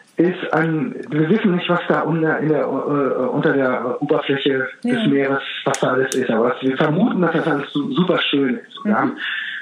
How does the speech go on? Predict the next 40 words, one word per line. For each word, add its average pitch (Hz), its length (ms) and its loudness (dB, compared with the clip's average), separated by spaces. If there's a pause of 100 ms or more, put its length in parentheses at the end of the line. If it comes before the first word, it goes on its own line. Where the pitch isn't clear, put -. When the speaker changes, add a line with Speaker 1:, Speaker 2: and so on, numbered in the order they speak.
(200)
Speaker 1:
ein 135 180 0
paar 151 200 0
Filme 208 280 4
gesehen, 185 560 2
ähm, 143 640 -2
über, 104 360 0 (580)
über 123 220 0
das - 100 -4
Great 139 180 2
Barrier 175 440 2
Reef 170 220 -2
und 139 60 0
das 131 140 -2
ist 123 40 -4
alles 123 180 -2
schön, 143 200 0
aber 117 140 0
wir 104 40 -4
waren 113 160 0
selbst 135 280 0
noch 151 120 0
nie 151 200 0
da 156 460 0
und 120 180 -4
deswegen 131 440 -2
das, 113 120 0 (100)
was 110 140 -6
man 113 120 0
selbst 123 280 2
erlebt, 120 340 0
ist, - 240 -8 (240)
ist - 120 -8
mehr 123 260 4
Teil 120 260 0
des - 80 -8
Lebens 113 300 0
als 104 120 -4
das, 104 200 -2
was 104 140 -6
man 101 180 0